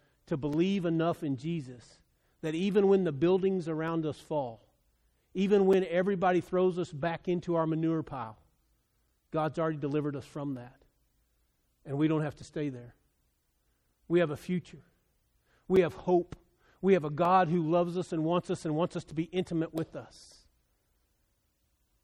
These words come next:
I loved reading that story about that little boy. The desire for a horse,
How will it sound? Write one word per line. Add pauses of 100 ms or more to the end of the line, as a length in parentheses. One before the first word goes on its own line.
(1300)
I
loved
reading
that
story
about
that
little
boy. (1600)
The
desire
for
a
horse,